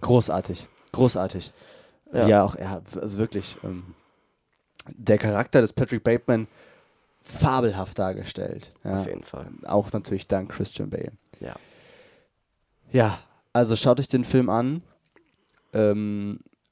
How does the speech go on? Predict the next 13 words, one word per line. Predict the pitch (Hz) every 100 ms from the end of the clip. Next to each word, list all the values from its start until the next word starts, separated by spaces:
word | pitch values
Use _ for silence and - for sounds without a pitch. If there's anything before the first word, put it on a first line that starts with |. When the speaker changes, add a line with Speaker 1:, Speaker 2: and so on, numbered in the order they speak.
| _ -
Speaker 1:
bleibt | 113 123 -
dran. | 110 120 143
Ich | -
glaube, | 127 147
das | 139 127
war | 123 123
eine | 123
sehr | 110 117
gute | 107 160 156
Comeback-Folge, | - 135 - 110 - 98 98 101 127 156
eine | 110 104 98
sehr, | 104 113 110 -
äh, | -